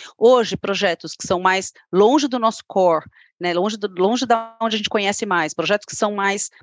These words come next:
digamos, que têm um benefício importante pro negócio, mas que tem uma incerteza muito grande, ou que a gente não conhece exatamente como a gente, como é a solução que o consumidor quer, a gente tem operado num formato ágil,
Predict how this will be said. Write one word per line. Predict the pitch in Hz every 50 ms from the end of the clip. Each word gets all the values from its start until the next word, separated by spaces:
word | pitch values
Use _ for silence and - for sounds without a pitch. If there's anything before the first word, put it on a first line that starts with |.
| _ _ _ _
digamos, | 175 - 202 190 202 180 160 160 - - _ _ _ -
que | - - -
têm | - 226 254
um | 285 269
benefício | 262 233 233 - - - -
importante | 233 - 220 - - 208 202 -
pro | - - 214 214
negócio, | 214 208 180 175 151 143 156 - - - - 170 170 170 170 170
mas | 170 190 202 196 175 165 - - - -
que | - - 208 180 160 - - - _
tem | - 208 208
uma | 214 220
incerteza | 202 - - 208 190 _ - 220 233 247 254 254
muito | 247 247 - -
grande, | 214 208 190 175 160 156 147 151 151 - -
ou | - 196 202 190 175
que | - - 185
a | 170
gente | 196 - -
não | 202 202
conhece | - 220 208 208 202 - 202
exatamente | 180 - - 233 285 330 - - 269 247 220 220 226 240 233 208 - -
como | - - 185 175
a | 170
gente, | 175 175 165 - - _
como | - - 202 214
é | 214
a | 214 202
solução | - - 208 190 185 - - 269 269 269
que | 254 220
o | -
consumidor | - 175 - - 185 175 160 165 151 -
quer, | - - 214 208 185 170 _ _ _ - - - -
a | 190 196
gente | 202 214 - -
tem | - 220 220
operado | 220 - 226 214 214 208 202 208
num | 208 214
formato | - - 220 208 208 208 208 - 247 233
ágil, | 214 190 190 185 175 165 - 151 151